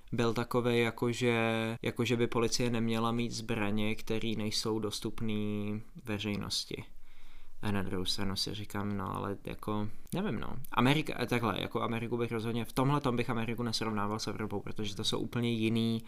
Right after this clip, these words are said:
jiný situace. Tam to u-, v Americe je prostě se zbraněma úplně něco, úplně jiná situace než tady, prostě to je úplně nesouvisí, jo. Ale, nebo jsou v něčem určitě, jo, ale prostě ne-, nesrovnával bych to. Ale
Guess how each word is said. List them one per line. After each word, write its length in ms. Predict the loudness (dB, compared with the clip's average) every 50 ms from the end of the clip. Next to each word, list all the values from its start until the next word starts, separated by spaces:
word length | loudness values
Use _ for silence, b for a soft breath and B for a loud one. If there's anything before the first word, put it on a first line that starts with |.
| B B B B B B B B B 2
jiný 220 | 4 4 6 4 4
situace. 520 | 2 0 0 2 2 2 2 0 -2 -2
Tam 160 | -2 -2 -2
to 120 | -2 -2 -2
u-, 80 | -2 -4 -4 -2
v 40 |
Americe 420 | 2 2 4 4 2 2 2 2 2
je 60 | 2
prostě 320 | 2 0 0 2 2 0 0
se 80 | -2
zbraněma 380 | -4 -4 -2 -2 0 0 -2 -2
úplně 320 | -4 -2 -2 0 0 2
něco, 280 | 0 0 0 -2 -4 -4 -6 -8 -10 -10 -10 -10 -8
úplně 260 | -4 -2 0 2 2
jiná 200 | 2 2 0 -2
situace 460 | -2 -2 0 0 0 -2 -2 -2 -4
než 180 | -4 -4 -4 -4
tady, 240 | -4 -4 -4 -4 -6
prostě 380 | -6 -6 -6 -4 -4 -4 -2
to 100 | -2 0
je 120 | 0 0 0
úplně 400 | -2 -2 -2 -2 0 -2 -2 -4 -6 -6
nesouvisí, 600 | -4 -4 0 2 2 4 4 2 0 0 -2 -2
jo. 80 | -4 -6 -8 -8 0 4
Ale, 280 | 6 6 8 6 6 2 -2 -8 -10 -8 2 2
nebo 160 | 4 6 6
jsou 180 | 6 6 4 4
v 100 | 4 4
něčem 480 | 6 6 8 8 6 6 6 2 -2
určitě, 340 | -4 -4 -4 -4 -2 2 2 2
jo, 140 | 4 4 4
ale 260 | 4 4 2 2 0
prostě 400 | 0 -2 -2 0 2 2 2 2 0 -6
ne-, 260 | -8 -6 -4 -2 -2 0
nesrovnával 600 | 0 2 2 2 2 2 4 6 6 6 4 2
bych 160 | 0 -2 -2
to. 140 | -2 -4 B B B B B B B
Ale 680 | 8 8 10 10 10 8 8 8 6 6 4 4 2 0